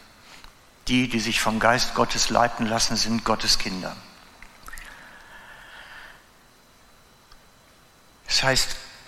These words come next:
wir als Kinder Gottes haben das Merkmal, uns vom Gottes Geist leiten lassen zu können.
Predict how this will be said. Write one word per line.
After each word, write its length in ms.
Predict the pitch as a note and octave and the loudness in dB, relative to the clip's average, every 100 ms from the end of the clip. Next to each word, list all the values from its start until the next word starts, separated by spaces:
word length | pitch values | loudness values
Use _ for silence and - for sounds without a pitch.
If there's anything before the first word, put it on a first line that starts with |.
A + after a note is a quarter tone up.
| - | -8
wir 340 | - F3 F#3+ C#3 | 2 6 6 6
als 220 | B2 - | 6 4
Kinder 420 | - G#3+ A3+ G#3+ | 8 8 10 8
Gottes 580 | F3 F3 - A2 - - - - - | 6 4 4 2 2 2 0 -2 6
haben 300 | D3 F3+ G3+ | 6 6 4
das 220 | F3+ - | 2 4
Merkmal, 840 | E3+ G3+ G#3 C3+ A2 G2+ F#2+ F#2 - - - - - - - - - - - | 6 6 6 2 4 4 4 2 -6 -10 -14 -18 -18 -20 -20 -20 -20 -20 -2
uns 460 | F#3 A3+ A3+ - - | 8 10 10 8 4
vom 320 | - C3+ B2+ | 2 2 6
Gottes 580 | D3 F3 - F3+ - - | 8 6 4 2 4 4
Geist 540 | C3 B2+ D#3+ - - | 4 6 4 0 0
leiten 580 | C#3 C3 D#3+ - D#3+ C#3+ | 4 6 6 2 -2 0
lassen 460 | C3 C#3 - D#3 C#3 | 4 6 6 2 2
zu 120 | - | 4
können. 460 | - D#3+ G2+ E2 | 6 6 4 -2